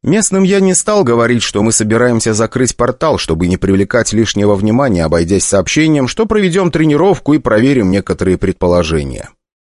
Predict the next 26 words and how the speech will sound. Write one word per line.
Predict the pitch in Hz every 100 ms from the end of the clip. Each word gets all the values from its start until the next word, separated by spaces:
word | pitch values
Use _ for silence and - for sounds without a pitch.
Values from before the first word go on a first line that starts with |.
| _ _ -
Расположил | 107 - 143 160 208 214
отряд | 175 190 185
операторов | 175 170 175 - 156
с | -
моими | 139 156
гвардейцами | 147 123 120 151 151 147 139
в | -
километре | 135 135 151 139 143
от | 135
портала, | 147 151 180 165 98
как | 98 -
раз | 127 110
за | 107
спинами | - 120 117 110
личной | 120 123 113 110
гвардии | 113 123 107 117
короля, | - 139 151 156
которая | 95 87 104 98
посменно | 104 - 120 147 104
сдерживала | 78 95 113 101 98 92
попадавших | 90 98 95 110 - 92
в | 95
наш | 92 -
мир | 98 110
магических | 101 87 90 78 - - -
монстров. | 85 76 - - -